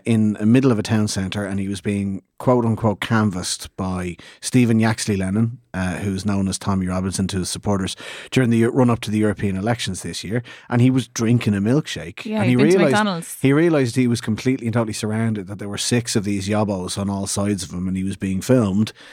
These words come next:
Speaker 1: and he realised, "Right, well, I'm probably in for a kicking here. Well, why not?" And he F's the milkshake at,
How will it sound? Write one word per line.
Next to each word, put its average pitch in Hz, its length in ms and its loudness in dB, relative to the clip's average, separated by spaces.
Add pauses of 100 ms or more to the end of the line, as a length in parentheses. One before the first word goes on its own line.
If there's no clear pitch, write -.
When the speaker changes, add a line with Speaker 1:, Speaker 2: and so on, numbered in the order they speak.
(240)
Speaker 1:
and 101 80 -2
he 107 80 2
realised, 113 340 2
"Right, 127 140 2
well, 123 120 0
I'm 123 60 2
probably 147 360 0
in 113 80 2
for 104 160 -6
a 101 40 -8
kicking 120 360 -4
here. 107 280 -2
Well, 127 120 2
why 147 180 2
not?" 123 260 -4 (320)
And 139 140 2
he 147 220 2
F's 139 240 0
the 139 100 2
milkshake 120 680 0
at, 113 360 -2